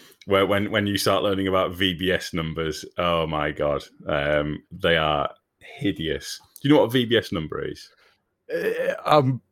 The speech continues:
Speaker 2: f-, roughly from watching your videos, it's the ticket that assigns that container to you or something, isn't it?
Speaker 1: Well, ki-, yeah, kinda. It, but it's also, you have this booking slot.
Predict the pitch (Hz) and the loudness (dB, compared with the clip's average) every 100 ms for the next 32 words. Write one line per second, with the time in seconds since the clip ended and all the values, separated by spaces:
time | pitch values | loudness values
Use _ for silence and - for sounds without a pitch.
0 | - - - 151 120 147 - 120 107 - | -10 -8 -6 -4 8 8 8 4 4 4
1 | 117 113 120 - 131 117 107 98 101 98 | 2 4 4 2 -2 2 0 2 2 4
2 | 98 95 110 - - - 104 - 117 - | 4 2 -4 -4 -8 -2 -2 2 0 2
3 | 104 - - 104 107 - 104 98 98 - | 0 0 0 0 0 0 2 2 -2 -4
4 | - 98 - - 101 - 104 104 98 98 | 0 0 0 -6 -6 -2 -2 0 0 -4
5 | - 101 104 104 107 107 - 110 113 113 | -2 0 2 4 2 2 0 0 0 -2
6 | 117 135 127 120 127 113 113 110 - _ | -2 -4 -4 2 4 6 4 0 -6 _
7 | _ _ _ _ - - 147 120 123 139 | _ _ _ _ -12 -2 0 0 0 2
8 | 113 98 - - 131 120 107 87 82 80 | 4 2 -2 -2 0 0 0 0 0 0
9 | 73 - 69 - 113 98 117 117 - 101 | -4 -8 -8 -6 -4 -2 2 2 2 -4
10 | 92 101 98 90 90 92 - 85 80 - | -2 -4 -4 -10 -4 -6 -4 -8 -8 -4
11 | 71 67 - - | -4 -4 -8 -20